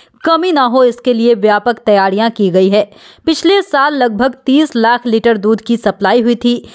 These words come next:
लेकिन इस बार बत्तीस लाख लीटर से अधिक दूध की सप्लाई की गई। वहीं पिछले साल दही छह लाख से अधिक, जबकि इस बार आठ लाख किलो दही बाजार में उपलब्ध है।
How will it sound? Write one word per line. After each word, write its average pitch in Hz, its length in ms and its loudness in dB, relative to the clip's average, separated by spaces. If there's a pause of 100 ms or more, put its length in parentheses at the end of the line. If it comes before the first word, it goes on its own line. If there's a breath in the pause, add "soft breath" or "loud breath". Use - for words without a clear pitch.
(200 loud breath)
लेकिन 339 320 0
इस 277 240 -4
बार 254 200 0
बत्तीस 240 580 -2
लाख 240 300 0
लीटर 220 340 0
से 240 200 0
अधिक 233 400 -2
दूध 214 320 -2
की 240 140 -2
सप्लाई 208 420 -2
की 247 160 -2
गई। 240 260 0 (320 loud breath)
वहीं 320 280 0
पिछले 302 400 -2
साल 277 280 -2
दही 240 320 0
छह 254 300 -2
लाख 226 260 0
से 226 140 -2
अधिक, 233 320 0
जबकि 254 540 -2 (300 loud breath)
इस 320 200 -2
बार 302 360 -2
आठ 262 320 0
लाख 233 320 -2
किलो 220 220 2
दही 202 260 0
बाजार 202 400 0
में 214 200 -2
उपलब्ध 190 500 -4
है। 185 200 -2